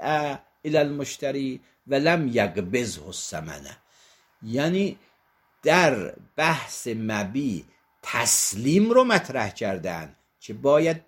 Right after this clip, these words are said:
بایع با اذن خودش تسلیم کنه، ولکن در بحث ثمن نه مشتری اقباض کند رو مطرح نکردن، بایع قبض کند یا نکند.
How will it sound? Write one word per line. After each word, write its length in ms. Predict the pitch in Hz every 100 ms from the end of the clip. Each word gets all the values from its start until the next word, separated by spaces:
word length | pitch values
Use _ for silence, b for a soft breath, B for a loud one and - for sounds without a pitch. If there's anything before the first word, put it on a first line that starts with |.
| -
بایع 520 | 117 110 110 139 185
با 400 | 175 127 110 -
اذن 520 | 170 185 160 127 120 117
خودش 420 | - 165 113 -
تسلیم 540 | 98 95 - 92 82
کنه، 340 | 80 80 71 - B B B
ولکن 640 | 113 147 180 208 208 170 143
در 220 | 139 135
بحث 400 | 117 120 113 -
ثمن 800 | 131 - - 127 156 202 226 208 B B B -
نه 400 | 160 196 180 143 B _ -
مشتری 1000 | 147 151 - - - 131 135 143 143 135
اقباض 580 | 120 127 131 135 131 -
کند 460 | - 143 202 196
رو 120 | 190
مطرح 400 | 196 165 - 190
نکردن، 680 | 185 202 196 123 117 107 104 B B -
بایع 420 | 220 226 233 262
قبض 520 | 190 156 131 104 117 104
کند 460 | - 117 107 -
یا 200 | 101 104
نکند. 640 | 101 98 - 95 95 90